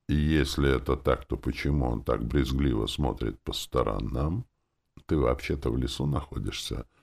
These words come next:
фактически в зоне своего собственного эгрегора. Тут везде твоя магия. Как говорится, протяни руку и черпай от всей души.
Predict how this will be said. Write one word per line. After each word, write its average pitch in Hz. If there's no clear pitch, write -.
фактически 123
в 80
зоне 98
своего 78
собственного 82
эгрегора. 60
Тут 76
везде 80
твоя 85
магия. 57
Как 117
говорится, 135
протяни 117
руку 127
и 92
черпай 104
от 71
всей -
души. -